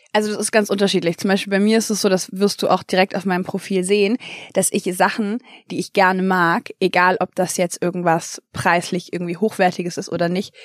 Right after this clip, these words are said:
die siehst du immer wieder auf meinem Profil. Weil wenn ich eben was mag, dann trage ich das auch öfter.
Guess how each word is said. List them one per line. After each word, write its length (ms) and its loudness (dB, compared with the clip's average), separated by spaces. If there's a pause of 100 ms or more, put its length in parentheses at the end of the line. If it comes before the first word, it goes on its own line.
(160)
die 100 0
siehst 220 -2
du 140 0
immer 240 4
wieder 200 2
auf 120 -4
meinem 140 -2
Profil. 420 0 (240)
Weil 80 2
wenn 120 4
ich 80 -4
eben 140 2
was 160 -2
mag, 300 4
dann 100 0
trage 220 0
ich 60 -12
das 180 -10
auch 80 -8
öfter. 340 -2